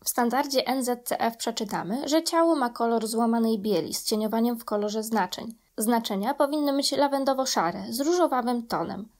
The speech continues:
A rozrzedzenie pigmentu we włosie sprawia, że miejscami przez sierść przebija kolor skóry, czego rezultatem jest delikatne brzoskwiniowe zabarwienie po wewnętrznej stronie uszu.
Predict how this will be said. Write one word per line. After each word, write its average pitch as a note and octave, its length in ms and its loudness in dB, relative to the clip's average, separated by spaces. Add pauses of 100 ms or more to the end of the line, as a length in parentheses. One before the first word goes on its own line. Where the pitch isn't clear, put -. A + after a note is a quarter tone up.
(120)
A B3 120 4
rozrzedzenie A#3+ 640 2
pigmentu A3+ 480 0
we B3+ 140 2
włosie A3 300 0
sprawia, G#3 500 -2
że D#4 220 2
miejscami B3+ 540 0
przez A#3 240 0
sierść - 360 0
przebija A3 400 0
kolor G#3 320 0
skóry, - 460 -2 (120)
czego D#4 260 4
rezultatem B3 600 2
jest A3+ 160 0
delikatne A#3+ 580 0
brzoskwiniowe A3+ 640 0
zabarwienie G#3+ 580 2
po A3 120 0
wewnętrznej G#3 640 0
stronie G3+ 380 0
uszu. - 420 -6